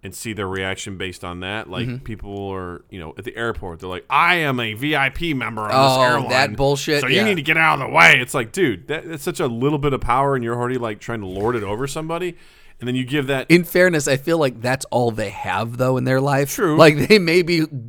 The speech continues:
Speaker 2: just grasping onto that 'cause the rest of their life is so shitty.
Speaker 1: I guess, but it's also just, I think that's a, you know, it's one of those things where I just,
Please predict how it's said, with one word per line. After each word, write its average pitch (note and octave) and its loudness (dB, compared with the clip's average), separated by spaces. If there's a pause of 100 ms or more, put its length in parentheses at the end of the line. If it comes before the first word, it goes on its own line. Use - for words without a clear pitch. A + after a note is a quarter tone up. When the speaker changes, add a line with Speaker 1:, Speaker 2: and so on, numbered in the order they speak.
(180)
Speaker 2:
just D#3 0
grasping C#3 2
onto B2 0
that B2 -2
'cause C#3+ -2
the C3+ 2
rest C3+ 0
of C#3+ 2
their A#2+ -4
life A#2 -2
is A#2 -4
so - -6
shitty. F#2 -8
Speaker 1:
I D#3+ -2
guess, D3 -2
but C3 -2
it's A#2+ -4
also C#3 -4
just, - -14
I G#2 -8
think C3+ -10
that's A2 -8
a, F2+ -8 (160)
you A2 -14
know, D2 -14 (720)
it's A#2 -14
one C#3 -6
of A#2 -6
those G#2 -8
things A#2+ -8
where A#2 -6
I G#2+ -6
just, G#2+ -12